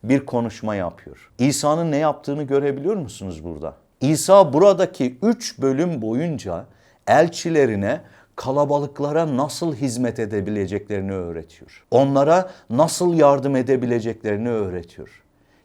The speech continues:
Kendilerinin nasıl büyüyeceklerini öğretiyor. Kalabalıklara hizmet edebilmen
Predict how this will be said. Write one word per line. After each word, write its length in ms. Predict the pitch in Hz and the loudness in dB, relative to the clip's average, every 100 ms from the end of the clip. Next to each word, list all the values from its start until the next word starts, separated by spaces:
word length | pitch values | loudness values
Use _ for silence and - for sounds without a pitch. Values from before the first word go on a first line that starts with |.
| - | 0
Kendilerinin 880 | 139 151 160 160 160 160 190 175 | 6 6 6 6 6 4 2 2
nasıl 480 | 143 165 - 190 147 | 4 2 2 -2 0
büyüyeceklerini 1000 | 160 160 151 139 127 139 135 131 127 151 | -2 2 2 2 0 -2 -2 -2 0 0
öğretiyor. 760 | 147 123 98 90 - 78 73 _ _ _ _ | 0 0 -2 -6 -12 -18 -18 _ _ _ _
Kalabalıklara 760 | - 147 165 160 160 160 156 170 | -2 4 6 6 4 2 4 4
hizmet 560 | 127 143 135 180 180 147 | 2 -2 0 0 0 0
edebilmen 800 | 131 156 147 156 151 156 165 | 0 0 0 0 0 -2 -4